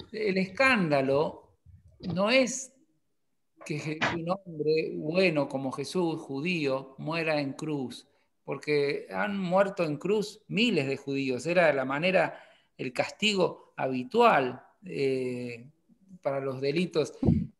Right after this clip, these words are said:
más graves. El escándalo es que este hombre que dice ser Dios y que dice ser este enviado de Dios y mensajero de la paz, este hombre, eh, que muere en cruz como el, el último de todos,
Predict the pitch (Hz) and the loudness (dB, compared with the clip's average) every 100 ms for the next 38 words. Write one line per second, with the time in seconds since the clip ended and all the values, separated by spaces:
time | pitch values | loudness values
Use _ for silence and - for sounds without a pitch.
0 | _ 151 147 147 156 143 131 123 - _ | _ -6 -2 2 4 4 2 -2 -10 _
1 | _ _ _ - 170 185 - 262 262 185 | _ _ _ -4 0 0 0 4 4 4
2 | 151 143 147 - 208 202 - 180 175 185 | 4 4 2 2 0 0 -2 0 2 0
3 | - _ _ - 247 240 - 226 240 208 | -8 _ _ 2 2 2 4 6 6 4
4 | 147 131 123 - _ - 143 214 240 220 | 0 -2 -4 -8 _ -2 0 2 2 0
5 | 180 185 175 151 147 120 135 - - _ | 4 4 4 4 4 2 0 -8 -14 _
6 | _ _ _ _ _ - 139 143 139 208 | _ _ _ _ _ -8 -6 0 0 2
7 | - 202 - 190 175 151 151 139 135 135 | 2 2 4 4 4 2 4 4 2 2
8 | 160 175 156 147 147 139 - 135 123 120 | 4 4 4 2 2 0 -2 -6 -6 -8
9 | 120 170 170 151 139 139 113 117 - _ | -6 -4 0 0 0 0 -4 -8 -12 _
10 | _ _ _ - 226 240 - 220 208 156 | _ _ _ 2 4 4 2 4 4 2
11 | 147 170 220 - _ _ - _ _ - | 2 0 -2 -12 _ _ -20 _ _ -20
12 | - - - - 101 107 85 85 - - | -20 -20 -20 -16 -6 -4 -4 -8 -10 -2
13 | 139 160 226 196 165 156 190 170 - 131 | 0 4 4 4 2 2 2 2 0 -2
14 | 131 127 135 135 135 139 147 196 - 185 | 0 -2 -4 -4 -4 -2 0 0 -2 -2
15 | 175 175 175 175 170 180 180 | 0 0 2 4 4 2 -2